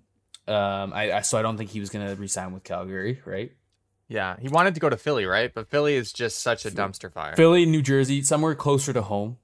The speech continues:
Speaker 1: right?
Speaker 2: Yeah.
Speaker 1: But then he kinda said,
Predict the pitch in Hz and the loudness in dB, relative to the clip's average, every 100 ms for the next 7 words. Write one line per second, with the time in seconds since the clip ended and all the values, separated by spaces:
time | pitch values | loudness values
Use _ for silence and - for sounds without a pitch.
0 | _ _ _ - 107 135 - _ - 110 | _ _ _ -2 0 0 -2 _ -4 -2
1 | 92 120 143 143 135 143 139 135 135 139 | -2 -6 2 2 4 4 4 2 0 0
2 | 139 135 139 127 123 113 | 0 2 2 2 2 -2